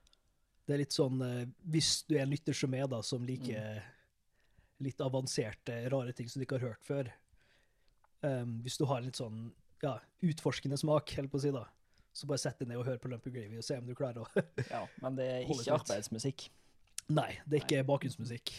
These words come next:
Speaker 1: Eh, men jeg har sovnet til albumet en periode da.
Speaker 2: Å ja. Ja, da er det jo
Speaker 1: Back in the day, men, eh, ja, jeg har blitt litt miljøskadet av det, tror jeg.
Speaker 2: Ja.
Speaker 1: <laughs> Men det, det er utrolig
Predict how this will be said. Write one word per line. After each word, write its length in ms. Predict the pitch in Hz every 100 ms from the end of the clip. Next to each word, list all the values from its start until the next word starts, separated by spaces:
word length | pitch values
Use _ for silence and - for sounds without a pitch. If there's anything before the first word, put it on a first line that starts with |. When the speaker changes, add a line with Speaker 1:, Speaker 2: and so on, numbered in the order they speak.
| -
Speaker 1:
Eh, 300 | 170 139 127
men 340 | 131 147 190 165
jeg 120 | 160
har 220 | 139 139 139 - - _ -
sovnet 560 | - 160 156 139 110
til 180 | - 123
albumet 280 | 123 117 117
en 60 | 120
periode 340 | 135 123 147
da. 400 | 147 - - - -
Speaker 2:
Å 120 | 175
ja. 120 | 370 220 - _ _ -
Ja, 80 |
da 160 | 165 160
er 40 | 202
det 380 | 175 160 151 147
jo 80 | 143
Speaker 1:
Back 180 | 127
in 60 | -
the 80 | 127
day, 160 | 120 -
men, 240 | 147 131 131
eh, 380 | 127 120 120 120
ja, 140 | 127 -
jeg 120 | 143
har 120 | 139
blitt 140 | 143 147
litt 180 | - 151
miljøskadet 460 | 143 127 - 131
av 80 | 135
det, 140 | 120
tror 140 | - 123
jeg. 160 | 131 - -
Speaker 2:
Ja. 160 | - - - - - -
Speaker 1:
<laughs> 680 | - - - - - _ -
Men 100 | -
det, 80 | 156 -
det 120 | 160
er 60 | 160
utrolig 320 | 160 151 139